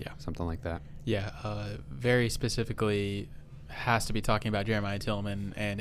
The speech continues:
Speaker 1: Xavier Pinson,
Speaker 2: Yeah.
Speaker 1: both who are what, the engine that makes this thing go, and they just, neither of them seem to really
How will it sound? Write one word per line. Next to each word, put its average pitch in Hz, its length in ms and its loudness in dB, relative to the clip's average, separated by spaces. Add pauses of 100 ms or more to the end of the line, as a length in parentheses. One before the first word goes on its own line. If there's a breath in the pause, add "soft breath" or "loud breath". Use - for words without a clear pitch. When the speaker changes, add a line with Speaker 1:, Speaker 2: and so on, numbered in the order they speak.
(120)
Speaker 1:
Xavier 101 260 0
Pinson, 104 340 0
Speaker 2:
Yeah. 98 100 6
Speaker 1:
both 104 260 2
who 113 180 4
are 104 320 4 (440 loud breath)
what, 123 360 8
the 127 160 6
engine 139 280 8
that 120 120 4
makes 123 220 8
this 120 180 4
thing 110 220 4
go, 113 480 10
and 101 480 2
they 104 500 4
just, - 300 -2 (320)
neither 113 340 6
of 104 120 2
them 101 360 0
seem 104 280 0
to 98 180 0
really 101 480 0